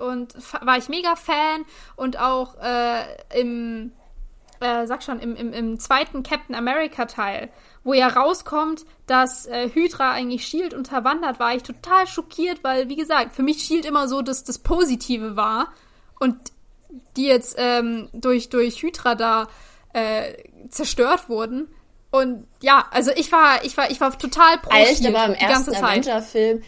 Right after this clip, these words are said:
Speaker 2: da kommt doch schon raus, dass die da diese, das alles nur für Atombomben benutzen wollten oder für, um irgendwie Krieg zu machen. Das war doch schon übel sketchy. <laughs>
Speaker 1: Ja,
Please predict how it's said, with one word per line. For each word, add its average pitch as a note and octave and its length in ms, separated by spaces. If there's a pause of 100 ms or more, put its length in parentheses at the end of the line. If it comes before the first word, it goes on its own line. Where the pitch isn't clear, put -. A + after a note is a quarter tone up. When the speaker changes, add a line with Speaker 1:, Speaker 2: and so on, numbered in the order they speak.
Speaker 2:
da F#3+ 120
kommt A#3 200
doch F#3+ 80
schon A3 180
raus, G3+ 320
dass A3 200
die A3+ 100
da G3 140
diese, F#3+ 420
das F#3+ 160
alles A3 300
nur G#3 80
für G#3 180
Atombomben G#3 760
benutzen G3 400
wollten F#3+ 260
oder E3+ 360
für, - 340
um G#3 100
irgendwie A3 280
Krieg - 300
zu - 140
machen. G3 380 (160)
Das G#3+ 160
war C4 140
doch E4 120
schon D#4+ 160
übel G4 460
sketchy. E4 800
<laughs> - 60 (2000)
Speaker 1:
Ja, D4 120